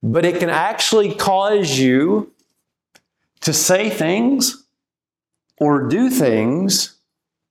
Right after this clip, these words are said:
that you will regret. Anybody ever stuck your foot in your mouth?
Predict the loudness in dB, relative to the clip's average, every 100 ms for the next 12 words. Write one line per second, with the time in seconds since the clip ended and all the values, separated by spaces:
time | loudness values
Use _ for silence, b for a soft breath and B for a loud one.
0 | _ -2 -2 0 -2 0 2 2 2 2
1 | 0 -2 -8 _ _ _ _ -2 0 2
2 | 0 0 -2 -4 -12 -14 _ _ _ _
3 | _ _ _ -4 0 0 2 2 2 0
4 | 0 -6 -12 _ -6 -2 0 2 2 0
5 | 2 0 2 0 2 0 -2 -6